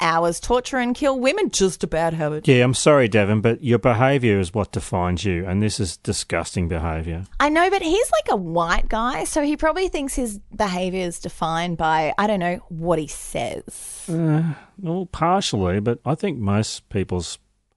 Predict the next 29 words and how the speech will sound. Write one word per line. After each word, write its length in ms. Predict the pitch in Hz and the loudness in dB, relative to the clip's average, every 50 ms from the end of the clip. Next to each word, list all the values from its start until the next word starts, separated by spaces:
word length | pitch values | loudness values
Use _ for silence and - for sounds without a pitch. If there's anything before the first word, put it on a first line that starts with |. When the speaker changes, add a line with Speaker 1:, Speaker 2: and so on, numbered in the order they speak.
| _ _ _ _ _ _ _ _ _ _ _ _ _ - - - | _ _ _ _ _ _ _ _ _ _ _ _ _ -16 -2 4
Speaker 1:
Oh, 80 | - 330 | 6 8
Speaker 2:
are 80 | 359 370 | 8 8
Speaker 1:
no. 60 | - | 8
Speaker 2:
defined 320 | 392 392 226 214 110 107 | 6 8 8 6 6 4
by 140 | 101 98 95 | 4 4 4
their 120 | 95 95 | 4 2
behaviour. 560 | 87 90 82 - 92 82 82 80 95 80 78 87 | 0 0 0 0 0 -2 0 -2 -2 -2 -2 2
Speaker 1:
I 100 | - 302 | 2 2
completely 680 | 349 - 466 415 381 - - - 294 294 269 202 269 254 | 2 2 0 0 0 0 2 4 4 4 4 2 2 2
get 200 | 214 233 226 - | 4 4 4 4
what 140 | 202 214 175 | 2 2 0
you're 100 | 175 165 | 0 -2
saying. 720 | - - - 190 196 240 247 220 175 170 160 156 170 180 - | -2 -2 -2 0 0 0 0 0 -2 -2 -4 -6 -6 -2 2
I 180 | 202 233 277 | 2 2 4
just 200 | 254 359 349 - | 2 0 -2 0
think 180 | - 269 233 - | -2 -2 0 2
that 120 | 208 190 | 0 2
he's 160 | 185 180 175 | 2 0 -2
holding 380 | - 190 175 175 175 175 180 165 | 0 2 2 2 2 0 0 -2
on 160 | 160 160 165 165 | -2 -2 -2 -4
to 100 | - 180 | -4 -2
this 240 | 160 170 160 - | -2 -2 0 0
archaic 560 | 160 151 151 - - - 175 165 165 165 - 165 | 0 -2 -2 -4 -6 -2 -2 0 0 -2 -4 -6
notion 680 | 160 147 156 160 175 180 - - 131 131 131 127 127 - | -6 -4 -4 -4 -4 -4 -4 -4 -6 -6 -6 -8 -6 -4
of 180 | 165 156 - | -6 -6 -4
being 380 | - 170 160 156 165 160 156 156 | -4 -4 -2 -2 -2 -2 -2 -2
right 420 | 151 156 156 156 147 135 147 - - | 0 0 0 0 -2 -4 -4 -2 -4
because 380 | 175 175 - 185 180 175 170 | -4 -2 2 2 2 2 2
of 340 | 180 170 160 160 151 - - | 2 2 2 2 0 -2 -10